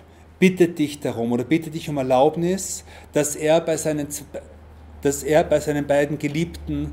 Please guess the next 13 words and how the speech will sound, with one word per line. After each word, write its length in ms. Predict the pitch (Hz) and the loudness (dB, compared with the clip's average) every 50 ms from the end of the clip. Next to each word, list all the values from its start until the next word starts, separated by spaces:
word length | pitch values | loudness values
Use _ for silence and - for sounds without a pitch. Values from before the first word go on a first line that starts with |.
| - - - | -10 -6 -6
begraben 440 | 139 127 - 120 123 135 131 127 117 | -4 -2 0 2 2 2 2 0 -2
werden 240 | 113 107 104 110 | -4 -4 -4 -4
darf. 220 | 101 104 95 92 - - - - - - - - - - - - - - - - - - - - - - - - - - - - - - - - - - - - - - | -6 -4 -6 -6 -6 -8 -8 -8 -8 -8 -8 -8 -8 -8 -8 -8 -8 -8 -10 -12 -14 -14 -16 -16 -18 -18 -18 -20 -20 -20 -20 -20 -20 -20 -20 -20 -20 -20 -20 -20 -8 -4
Warum 220 | 120 120 131 151 | -2 -2 -2 -2
bittet 240 | 143 135 139 147 131 | -2 -4 -4 -4 -4
das 140 | 127 127 - | -4 -4 -4
jede 200 | 135 120 123 104 | -4 -4 -4 -4
Aisha? 420 | 120 131 135 - - 165 165 165 - - - - - - - - - - - - - - - - - - - - - - - - - - - - - - - - - - - - - - - - - - - - - - - - | -4 -6 -6 -4 -4 -4 -4 -4 -6 -12 -20 -20 -20 -20 -20 -20 -20 -20 -20 -20 -20 -20 -20 -20 -20 -20 -20 -20 -20 -20 -20 -20 -20 -20 -20 -20 -20 -20 -20 -20 -20 -20 -20 -20 -20 -20 -20 -20 -20 -20 -20 -20 -20 -20 -12 -8
Weil 80 | 117 123 | -8 -8
es 100 | 120 - | -6 -4
ihr 160 | 160 131 123 | -4 -4 -2
Haus 240 | 127 127 123 - - | -2 -2 -2 -2 -6
ist. 260 | 110 92 - - - | -10 -12 -12 -16 -18